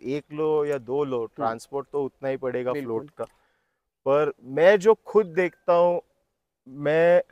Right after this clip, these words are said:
Speaker 1: चेस्ट देखता हूँ घोड़ों की, अगर
Speaker 2: हम्म, हम्म।
Speaker 1: छाती नहीं है उनमें, गर्दन, अभी काठियावाड़ी में कुछ गर्दनें शॉर्ट आती है,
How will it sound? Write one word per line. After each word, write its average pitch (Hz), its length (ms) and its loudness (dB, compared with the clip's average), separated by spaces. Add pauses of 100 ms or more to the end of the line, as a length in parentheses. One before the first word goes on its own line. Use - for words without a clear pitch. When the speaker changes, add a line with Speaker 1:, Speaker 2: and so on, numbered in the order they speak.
Speaker 1:
चेस्ट - 340 6
देखता 147 340 -6
हूँ 143 120 -2
घोड़ों 123 240 -4
की, 123 160 -14
अगर - 200 -20
Speaker 2:
हम्म, 120 100 -4
हम्म। 147 80 -2
Speaker 1:
छाती 135 420 0
नहीं 151 240 -2
है 151 100 0
उनमें, 143 420 -4
गर्दन, 143 600 2
अभी 180 180 -2
काठियावाड़ी 180 560 -2
में 185 120 -8
कुछ 160 240 -8
गर्दनें 175 360 -2
शॉर्ट 160 360 0
आती 165 260 2
है, - 400 -6